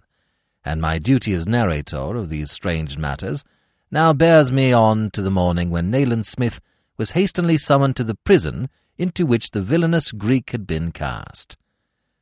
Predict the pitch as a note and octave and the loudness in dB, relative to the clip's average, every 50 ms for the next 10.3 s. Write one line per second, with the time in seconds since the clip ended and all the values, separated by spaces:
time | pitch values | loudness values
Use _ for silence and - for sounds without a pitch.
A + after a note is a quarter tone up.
0 | _ _ _ _ _ _ - F2 E2+ E2+ E2+ - B2+ B2 A2+ A2 G#2+ C#3 E3+ D#3 | _ _ _ _ _ _ -8 -4 -4 -4 -2 2 2 2 2 2 2 2 2 2
1 | A#2 G#2 F2+ - D#2 D#2+ E2+ G#2 A#2+ G#2+ F#2+ F#2 F2 F#2+ A2+ G#2+ F#2+ F2+ E2 D2 | 2 0 -2 -2 -2 -4 -2 -2 -4 -4 -4 -2 0 2 2 2 2 2 -2 -2
2 | - - C3+ C3 E2+ C2 D#2+ C3 C3+ _ _ _ _ _ _ - A2+ B2+ C3 C#3+ | 0 2 2 2 2 2 -2 -6 -8 _ _ _ _ _ _ -6 -2 0 2 4
3 | D3 D3 C#3 C3 F3 F#3+ E3 C3+ - F#2+ E2+ F2 G#2 A#2+ G#2 F2+ E2+ E2 D2+ D#2 | 4 4 4 6 8 8 8 6 4 0 -2 -2 -2 -2 -2 0 0 0 0 0
4 | F2 E2+ - - F2+ E2 D#2 - - - - - - - - G2 F2 E2 D2+ E2 | -2 -2 -2 -2 -4 -4 -4 -4 -8 -12 -10 -10 -8 -4 -2 -2 -2 -2 -4 -6
5 | - - E2 D#2 - D#3+ F3 F3+ _ _ _ _ _ _ _ _ - - D#3 F#3 | -6 -6 -6 -6 -4 -4 -4 -4 _ _ _ _ _ _ _ _ -8 -6 -2 -2
6 | E3 - - A#2 E2+ - - A#1+ G1+ - - _ _ _ _ _ _ _ _ _ | -2 -2 -2 -2 -4 -4 -6 -10 -12 -14 -20 _ _ _ _ _ _ _ _ _
7 | _ _ _ _ _ _ - - G2+ C#3+ F#3 G#3 G3+ F#3 D#3 D#3+ D#3+ - - D#3 | _ _ _ _ _ _ -6 -2 0 2 4 4 4 4 4 2 0 0 0 0
8 | D#3 C3 C3+ C3 B2+ - A#2+ A#2 G#2+ G#2+ G2 - G#2+ G#2+ G2 G2+ - - A2 - | 2 4 4 2 2 2 0 0 0 0 0 0 0 0 0 0 -2 -2 -4 -4
9 | - C3 A#2+ - F#3+ E3+ - A2+ G2+ - F#2 A2+ - - - C#3 A#2+ G2+ - - | -4 -4 -2 0 0 0 0 0 -4 -4 -4 -6 -4 -2 0 0 0 0 -2 -6
10 | - - - - - | -12 -14 -14 -16 -18